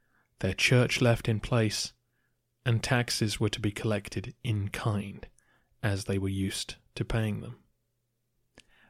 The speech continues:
Basil also found Roman brides for Bulgarian nobles and Roman husbands for their daughters. He was determined to bring the elites together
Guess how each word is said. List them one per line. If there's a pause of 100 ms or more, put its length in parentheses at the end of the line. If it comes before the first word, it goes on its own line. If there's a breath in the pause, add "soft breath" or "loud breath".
Basil
also
found
Roman
brides
for
Bulgarian
nobles (640 soft breath)
and
Roman
husbands
for
their
daughters. (840)
He
was
determined
to
bring
the
elites
together